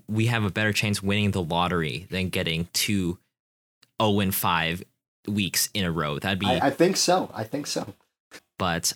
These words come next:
Speaker 1: I'm feeling pretty good. I, I did try to get some differentials with, uh, the M L S game and the Serie A game. So hopefully I can h-,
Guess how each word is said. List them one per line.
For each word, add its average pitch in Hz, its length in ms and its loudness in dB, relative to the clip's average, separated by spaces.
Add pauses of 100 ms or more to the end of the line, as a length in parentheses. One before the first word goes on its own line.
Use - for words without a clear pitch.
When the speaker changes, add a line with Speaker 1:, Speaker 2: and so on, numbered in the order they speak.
(260)
Speaker 1:
I'm 131 140 4
feeling 160 280 2
pretty 147 240 0
good. 131 300 2
I, 104 200 0
I 110 120 2
did 107 320 0
try 113 240 0
to 95 320 -2 (120)
get 107 180 0
some 104 200 2
differentials 92 880 0 (380)
with, 104 200 0 (280)
uh, 85 240 0 (200)
the 80 460 -4 (300)
M 104 140 2
L 92 120 2
S 87 180 0
game 92 240 0
and 85 100 0
the 85 60 0
Serie 85 340 0
A 80 200 2
game. 78 300 -2
So 82 180 -2
hopefully 110 680 0
I 90 140 0
can 90 320 -2 (720)
h-, - 80 -10